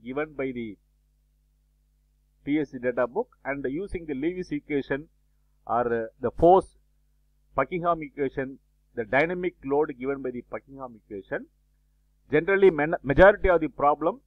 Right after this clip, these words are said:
we have to solve using the P S G data book. So from the definition of the problem, find the speed ratio.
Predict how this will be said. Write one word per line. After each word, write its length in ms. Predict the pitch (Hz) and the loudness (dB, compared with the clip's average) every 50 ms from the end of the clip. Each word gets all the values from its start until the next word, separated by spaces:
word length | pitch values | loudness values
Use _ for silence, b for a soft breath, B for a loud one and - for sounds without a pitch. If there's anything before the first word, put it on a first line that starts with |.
| _ _ _ | _ _ _
we 120 | _ 123 127 | _ -4 -2
have 200 | 131 139 147 - | -2 -2 -2 -4
to 140 | - 151 135 _ | -8 -10 -10 _
solve 300 | - 139 139 147 151 131 - _ _ | 0 2 2 2 0 -2 -8 _ _
using 340 | 117 123 139 135 - 135 127 120 | -16 -14 -14 -14 -14 -16 -14 -12
the 140 | 117 107 - _ _ _ _ _ _ | -12 -14 -14 _ _ _ _ _ _
P 160 | - 147 147 | -12 -8 -6
S 80 | 147 135 - 120 | -6 -8 -8 -10
G 80 | 123 | -10
data 300 | 110 113 113 104 113 104 85 | -8 -8 -6 -6 -6 -6 -6
book. 120 | 80 82 - _ _ _ _ _ _ _ _ _ _ _ _ _ _ _ _ | -8 -14 -20 _ _ _ _ _ _ _ _ _ _ _ _ _ _ _ _
So 100 | - 123 | -8 -6
from 220 | - - 127 123 120 | -4 -2 -4 -4 -4
the 80 | 117 | -4
definition 440 | 113 123 123 - 160 165 165 - - | -2 -2 -2 -2 -4 -8 -8 -6 -4
of 180 | 160 147 127 123 | -4 -6 -4 -4
the 240 | 123 120 113 95 - _ | -6 -6 -6 -6 -10 _
problem, 440 | - 110 117 127 120 127 147 208 269 _ _ _ _ _ _ _ _ _ _ _ | -4 -2 -2 -2 0 -2 -4 -6 -6 _ _ _ _ _ _ _ _ _ _ _
find 220 | 135 135 151 147 | -2 -2 -2 -4
the 120 | 139 139 | -6 -10
speed 320 | - _ - 156 165 151 131 | -10 _ -2 -2 0 0 0
ratio. 480 | 143 135 123 - - - 151 220 294 | -2 -2 -2 -4 -4 -4 -4 -4 -6